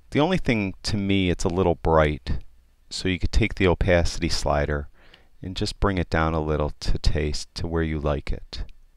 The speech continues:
And that's it. That's how you add a moon to a shot that doesn't have the moon in it using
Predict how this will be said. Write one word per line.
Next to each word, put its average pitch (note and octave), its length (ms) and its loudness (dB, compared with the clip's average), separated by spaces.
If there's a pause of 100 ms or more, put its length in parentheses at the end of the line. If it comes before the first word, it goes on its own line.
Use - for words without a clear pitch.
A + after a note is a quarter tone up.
(2250)
And B2+ 280 -2
that's C#3 240 -2
it. C#4+ 140 2 (1120)
That's - 180 6
how C3 80 10
you G#2 220 8
add F#2+ 120 8
a A#2+ 60 4
moon G2 440 -2 (200)
to F2+ 300 0
a D#2 340 2 (720)
shot - 340 8
that - 100 2
doesn't F#2+ 280 4
have A2+ 220 6
the G2+ 80 0
moon E2+ 260 -2
in D#2 120 -2
it - 280 -2 (380)
using F#2 440 -2